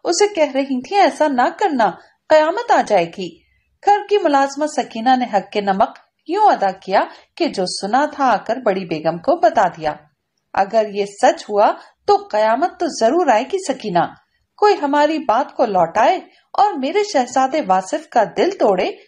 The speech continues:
तो बात तो मामूली नहीं हो सकती ना। और सुन, ये बात अभी किसी और को पता न चले, वरना खास तौर पर आरिफ को, वो तो हंगामा कर देगा। वो वासिफ को बहुत चाहता है।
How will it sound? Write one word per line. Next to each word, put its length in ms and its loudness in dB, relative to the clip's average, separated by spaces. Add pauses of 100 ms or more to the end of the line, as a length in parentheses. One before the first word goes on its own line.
(360)
तो 80 4
बात 400 -4
तो 60 -4
मामूली 460 -2
नहीं 280 0
हो 120 0
सकती 360 -6
ना। 220 -2 (460)
और 160 4
सुन, 360 -6 (560)
ये 120 0
बात 340 2
अभी 200 -2
किसी 300 -6
और 160 4
को 140 -6
पता 260 0
न 100 0
चले, 320 0 (380)
वरना 320 2 (600)
खास 380 -2
तौर 140 4 (140)
पर 100 4
आरिफ 420 0
को, 140 -6 (360)
वो 140 2
तो 160 -2
हंगामा 480 0
कर 200 -2
देगा। 300 -2 (440)
वो 140 6
वासिफ 460 -2
को 280 -2
बहुत 320 0
चाहता 320 0
है। 300 -4